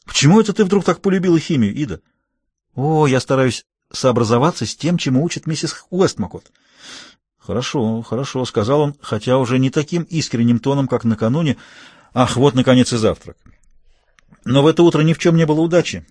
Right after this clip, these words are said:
Яйца были поданы без ложечек, поджаренные ломтики хлеба подгорели, мясо пережарено, а кофе смолот слишком крупно. Кроме того, ужасный запах, распространившийся по всей комнате, отравлял всякий кусок.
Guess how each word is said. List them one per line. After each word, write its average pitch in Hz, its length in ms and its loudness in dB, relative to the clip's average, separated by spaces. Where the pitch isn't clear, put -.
Яйца 139 360 2
были 110 140 0
поданы 110 340 0
без 127 200 -2
ложечек, 131 520 -6
поджаренные 131 540 2
ломтики 127 320 -2
хлеба 117 300 -2
подгорели, 131 600 -2
мясо 151 340 -2
пережарено, 131 680 -2
а 120 160 -2
кофе 156 340 0
смолот 131 580 2
слишком 120 400 -4
крупно. 151 460 0
Кроме 143 260 2
того, 147 160 4
ужасный 127 580 2
запах, 147 720 0
распространившийся 135 800 -2
по 139 100 0
всей 131 200 0
комнате, 113 380 0
отравлял 139 520 2
всякий 147 320 -2
кусок. - 420 -8